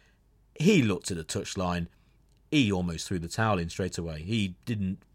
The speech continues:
perform in any way, shape or form. I'm saying that partly, uh, his poor performance was down to the rain.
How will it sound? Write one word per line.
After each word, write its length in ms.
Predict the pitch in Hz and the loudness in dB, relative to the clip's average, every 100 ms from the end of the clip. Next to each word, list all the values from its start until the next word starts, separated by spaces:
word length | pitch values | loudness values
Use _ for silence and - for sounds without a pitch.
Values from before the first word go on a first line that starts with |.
| - | -14
perform 460 | - - 139 135 | -14 2 4 6
in 100 | 107 | 2
any 220 | 117 165 | 2 2
way, 160 | 135 110 | 2 0
shape 260 | - 104 92 | 0 -4 -4
or 120 | 85 | -6
form. 300 | - 98 98 - - _ | -4 -4 -4 -10 -20 _
I'm 260 | 123 147 147 | 2 4 4
saying 540 | 135 165 131 92 110 - - _ | 4 4 4 4 -2 -6 -14 _
that 340 | 101 113 - - - | 0 0 0 -8 -10
partly, 760 | - 165 170 - 92 95 139 - _ _ _ | 2 4 4 2 -2 -2 -4 -8 _ _ _
uh, 240 | 110 107 113 - | -4 0 -2 0
his 180 | 135 117 | 0 0
poor 220 | - 143 | 0 0
performance 580 | - 123 120 90 101 - | 0 2 2 2 -2 -4
was 140 | 95 | -4
down 300 | 113 107 101 | -2 0 -2
to 100 | 98 | -2
the 120 | 95 | -2
rain. 440 | 92 95 80 76 | 0 0 -2 -6